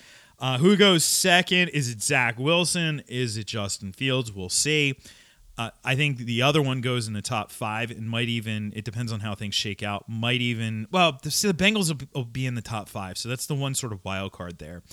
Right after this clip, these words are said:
Uh, right now, like you'd figure, if it's the Jags, it's Trevor, Trevor Lawrence, then the Jets at two. Do they go with Fields or do they go with Zach Wilson? Then whoever doesn't would probably go at four, which would likely be the Panthers if everything finished as it is right now.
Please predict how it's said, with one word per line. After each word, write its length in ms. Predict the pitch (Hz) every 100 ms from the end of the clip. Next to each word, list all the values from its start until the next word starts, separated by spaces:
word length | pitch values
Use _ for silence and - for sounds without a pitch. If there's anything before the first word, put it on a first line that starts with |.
| - - - -
Uh, 140 | 117
right 260 | 113 170 190
now, 220 | 175 151
like 180 | 143 131
you'd 200 | 135 127
figure, 480 | 147 127 117 113 113
if 120 | 135
it's 120 | 123
the 80 | -
Jags, 460 | 107 156 147 147 123
it's 160 | 123
Trevor, 380 | - 143 123 127 -
Trevor 280 | 165 160
Lawrence, 420 | 131 113 113 110 -
then 200 | 120 120
the 80 |
Jets 420 | 107 - 135 156 160
at 120 | 147
two. 480 | - 147 143 143 131 - - - -
Do 160 | 151 160
they 120 | 160
go 140 | 147
with 160 | 131 117
Fields 480 | - 151 160 190 147
or 80 |
do 80 | 139
they 220 | 135 135
go 120 | 123 120
with 140 | 110
Zach 300 | 123 101 -
Wilson? 560 | 120 127 - 127 120 107 _ _ _ _ _ _ -
Then 220 | 139 131
whoever 360 | 127 135 139 139
doesn't 420 | 131 123 131 117 _ _ -
would 120 | 117
probably 280 | 131 120 123
go 180 | 113
at 140 | 104 -
four, 440 | - - 120 120
which 220 | 107 104
would 100 | 113
likely 380 | 104 107 110 123
be 200 | 110 110
the 100 | 98
Panthers 720 | - - - 113 110 101 92
if 120 | 98
everything 400 | 101 95 98 101
finished 380 | 95 101 92 -
as 160 | 95 85
it 100 | 90
is 140 | 87
right 240 | 90 85 87
now. 320 | 107 117